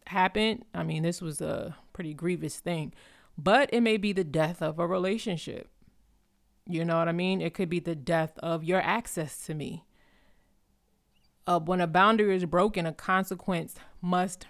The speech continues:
result no matter what. We have to follow the pattern of Yah because Yah is perfection. The way that he shows us to do things is for a reason.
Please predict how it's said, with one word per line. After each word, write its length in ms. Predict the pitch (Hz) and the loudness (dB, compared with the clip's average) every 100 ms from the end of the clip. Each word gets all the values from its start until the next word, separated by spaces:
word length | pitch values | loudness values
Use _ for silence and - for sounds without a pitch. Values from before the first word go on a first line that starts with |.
| _ | _
result 420 | 175 165 170 156 | -6 0 2 2
no 140 | 165 165 | -2 -2
matter 240 | 165 151 | -2 -2
what. 420 | 147 156 143 - | 0 0 -2 -4
We 120 | 175 | 0
have 140 | 185 175 | 0 -2
to 80 | 156 | -10
follow 360 | - 170 170 | 0 0 2
the 100 | 160 | -2
pattern 380 | 151 170 170 160 | -4 -2 -2 -2
of 240 | 156 151 147 | -2 -4 -2
Yah 360 | 160 175 151 | 4 4 4
because 540 | 147 160 156 156 147 - _ _ _ _ _ _ _ _ _ _ _ _ _ _ | -2 -6 -4 -4 -4 -8 _ _ _ _ _ _ _ _ _ _ _ _ _ _
Yah 380 | 202 170 190 190 | -10 4 6 8
is 160 | - 180 | 6 -4
perfection. 800 | 180 170 170 175 - 143 127 - 160 | -8 -4 -4 -4 -8 -8 -8 -10 -6
The 140 | 160 | -2
way 260 | 165 185 202 | 2 4 4
that 440 | 190 175 170 - _ _ _ _ | 4 2 2 -2 _ _ _ _
he 260 | - - 208 | -8 -2 -2
shows 420 | 180 208 196 196 | 0 2 4 4
us 140 | 190 175 | 2 0
to 140 | 175 | -4
do 200 | 156 196 | -2 -2
things 340 | 180 165 160 | -2 -2 -2
is 160 | - 160 | -4 -8
for 260 | - 175 151 | -2 0 0
a 40 | |
reason. 540 | 151 175 151 - 151 | 0 -2 -4 -8 -12